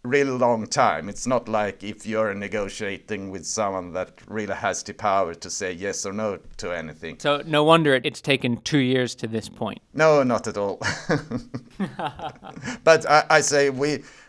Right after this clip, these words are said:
Speaker 1: we have had really good discussions with Elsevier.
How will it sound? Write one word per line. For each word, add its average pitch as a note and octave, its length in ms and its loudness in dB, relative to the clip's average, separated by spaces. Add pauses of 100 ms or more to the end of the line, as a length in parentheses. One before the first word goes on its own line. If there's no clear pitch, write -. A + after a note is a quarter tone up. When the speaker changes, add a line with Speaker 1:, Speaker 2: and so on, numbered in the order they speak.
(120)
Speaker 1:
we B2 160 -2
have C#3+ 220 6
had B2 320 4
really G#2+ 460 -2 (120)
good C#3 240 -2
discussions - 640 -4
with A#2+ 140 -4
Elsevier. F#2+ 580 -4